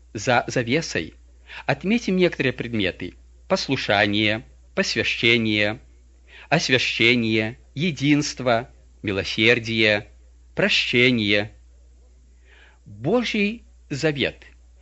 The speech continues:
является по благодати. Он вечный по характеру. Он основан на крови Господа Иисуса Христа.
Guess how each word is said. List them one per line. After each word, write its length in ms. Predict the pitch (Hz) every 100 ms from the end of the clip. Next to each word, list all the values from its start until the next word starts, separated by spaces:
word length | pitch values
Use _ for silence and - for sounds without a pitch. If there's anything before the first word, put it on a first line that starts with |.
| - -
является 1120 | 131 135 123 151 220 214 208 - 185 190 190 -
по 180 | - 160
благодати. 840 | 131 131 131 117 107 - - 78 - - - -
Он 280 | 131 135 135
вечный 800 | 120 107 151 214 214 - 104 92 -
по 80 | 101
характеру. 680 | 101 110 139 - 85 78 - - - -
Он 160 | 110 120
основан 640 | 117 - 131 123 127 127 - -
на 160 | 117
крови 380 | 131 139 127 127
Господа 680 | 117 135 202 - - 175 175 -
Иисуса 540 | 156 156 - 127 113
Христа. 600 | - 101 - - 78 -